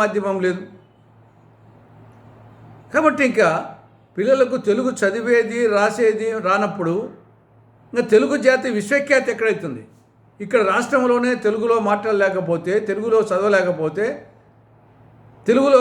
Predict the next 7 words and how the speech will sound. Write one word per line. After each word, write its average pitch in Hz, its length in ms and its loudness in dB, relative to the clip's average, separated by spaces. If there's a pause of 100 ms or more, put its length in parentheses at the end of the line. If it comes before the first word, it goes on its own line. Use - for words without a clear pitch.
రాయలేకపోతే 220 680 0 (500)
ఇంకా 240 120 -6
తెలుగు 247 360 0
జాతికి 240 300 2
విశ్వఖ్యాతి 208 520 0
వస్తుందంట. 143 440 -4 (1040)
ఇది 247 260 4